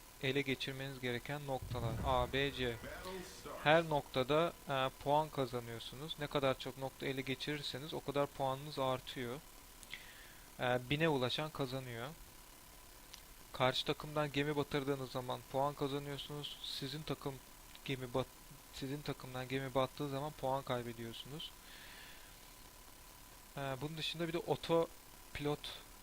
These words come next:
var. Bu otopilot ne oluyor? Geminiz otomatik olarak gösterdiğiniz lokasyonlara gidiyor. Mesela shift'e basılı tutarak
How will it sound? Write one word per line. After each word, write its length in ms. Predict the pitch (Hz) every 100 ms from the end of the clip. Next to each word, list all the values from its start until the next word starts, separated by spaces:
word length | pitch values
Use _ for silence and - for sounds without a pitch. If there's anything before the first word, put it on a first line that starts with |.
| 151
var. 240 | 127 131 151 143
Bu 140 | 135
otopilot 500 | 143 147 - 147 143
ne 80 | 147
oluyor? 380 | 151 139 127 151 147
Geminiz 480 | 143 143 156 170 -
otomatik 500 | 139 151 143 170 147
olarak 320 | 131 139 156 139
gösterdiğiniz 840 | 135 127 143 139 139 139 151 143 131
lokasyonlara 760 | 127 139 135 - 131 131 147
gidiyor. 460 | 135 123 120 117 156 - - - - -
Mesela 260 | 120 117 113
shift'e 460 | - 139 - 156
basılı 320 | 143 - 160
tutarak 460 | 160 - - 127 139